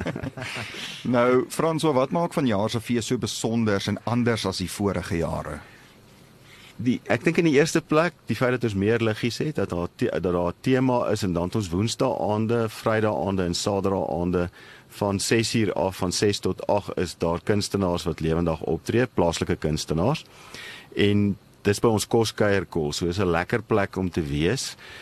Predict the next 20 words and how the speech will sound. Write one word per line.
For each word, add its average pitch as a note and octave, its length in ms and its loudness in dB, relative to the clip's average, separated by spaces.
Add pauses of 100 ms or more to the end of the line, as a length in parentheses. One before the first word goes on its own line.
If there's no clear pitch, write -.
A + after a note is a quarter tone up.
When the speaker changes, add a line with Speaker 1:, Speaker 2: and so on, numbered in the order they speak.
(140)
Speaker 2:
So G2 200 0 (160)
ek - 180 -2
sê A#2 140 2
altyd G#2+ 240 0
vir A2+ 120 0
die F#2 100 2
mense, F#2 200 0
kom - 200 -2
eet B2+ 220 0
eers G#2 200 0
lekker F#2+ 340 0
en F2+ 100 -2
kuier G#2 340 0
lekker F2 340 0
en F#2 80 0
dan D#2+ 160 -2
stap - 300 -4
jy F2 140 2
deur D#2+ 160 2
die D#2 100 0